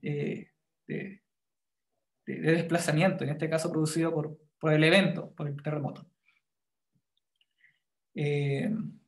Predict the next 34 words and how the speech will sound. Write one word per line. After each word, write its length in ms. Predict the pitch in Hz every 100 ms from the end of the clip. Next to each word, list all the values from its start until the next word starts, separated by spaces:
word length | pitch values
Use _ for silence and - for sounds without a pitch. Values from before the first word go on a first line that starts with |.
| _ _ _
esto 180 | - -
fue 160 | 151 165
publicado, 800 | 165 160 156 196 233 202 208 240
no 120 | - -
sé 140 | 165
si 120 | 151
en 60 | 147
dos 120 | 139
mil 160 | 147 151
once, 380 | 185 196 170
dos 100 | 156
mil 160 | 147 156
doce, 240 | 175 190 - - _ _ _ _ _ -
eh, 480 | 151 147 147 - -
pero 400 | 156 156 156 -
al 160 | 156 147
tiempo 260 | 175 180
después 340 | 196 196 208 220
se, 240 | - 190
se 120 | - 160
pudo 180 | 165
averiguar 540 | 175 175 175 180 196 190
que 260 | 165 151 -
estas 460 | - - 180 160
bandas 340 | 156 196 202 -
que 80 | 156
están 220 | - 175
acá 340 | 185 180 190
corresponden 580 | - 175 156 - 202 190
a 120 | 170
efectos 480 | 156 - 196 196 220
de 80 | 208
la 120 | 202
ionosfera, 540 | 180 180 208 - -